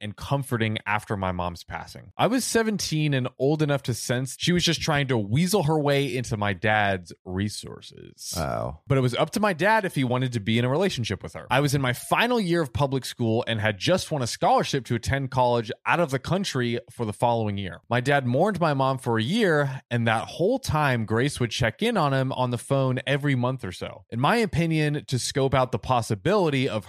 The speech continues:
Speaker 1: her sinking her hooks into him.
Speaker 2: Oh, God.
Speaker 1: After a year passed, Grace took the gloves off and went hard after my dad.
Speaker 2: To make him hard.
Speaker 1: Uh-oh.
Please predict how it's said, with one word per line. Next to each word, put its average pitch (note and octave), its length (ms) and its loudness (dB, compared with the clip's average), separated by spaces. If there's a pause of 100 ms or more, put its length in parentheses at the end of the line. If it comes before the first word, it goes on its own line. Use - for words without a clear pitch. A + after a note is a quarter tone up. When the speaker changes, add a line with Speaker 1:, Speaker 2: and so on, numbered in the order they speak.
Speaker 1:
her G#2 160 -2
sinking C#3 800 -2
her G#2+ 220 0
hooks - 460 4
into A#2+ 320 -2
him. G2+ 220 -2 (200)
Speaker 2:
Oh, D2 320 -8
God. D#2+ 500 2 (100)
Speaker 1:
After E3 300 2
a C3+ 60 2
year D3+ 200 2
passed, A#2+ 500 0 (100)
Grace B2 400 -2 (100)
took - 280 -2
the D#3 100 0
gloves A#2+ 380 0
off A2 340 2
and A2+ 200 -2
went G#2+ 200 -2
hard C3 680 0
after F#2+ 360 -2
my D#2+ 160 -6
dad. - 400 -14 (100)
Speaker 2:
To E2+ 120 2
make D#2+ 300 -2
him F#2+ 460 2
hard. - 720 -2
Speaker 1:
Uh-oh. F2+ 1500 2